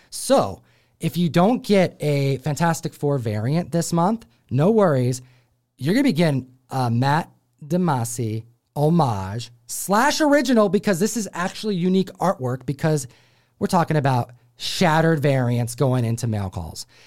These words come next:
This one right here is his homage to Iron Man number one. It's shattered. This thing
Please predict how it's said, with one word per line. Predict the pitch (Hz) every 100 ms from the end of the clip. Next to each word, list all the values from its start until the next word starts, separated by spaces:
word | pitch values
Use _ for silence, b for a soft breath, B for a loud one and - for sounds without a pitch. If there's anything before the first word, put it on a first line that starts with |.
| b
This | 151 151
one | 190
right | 196
here | 165 180
is | 165 156
his | 147 - _
homage | - 139 131 143 170
to | - 135 -
Iron | 127 127 156
Man | 170 175 190 -
number | 123 139 202
one. | 214 143 127 135 B B B _
It's | 185 214
shattered. | - 170 131 131 127 113
This | 175 -
thing | 190 170 160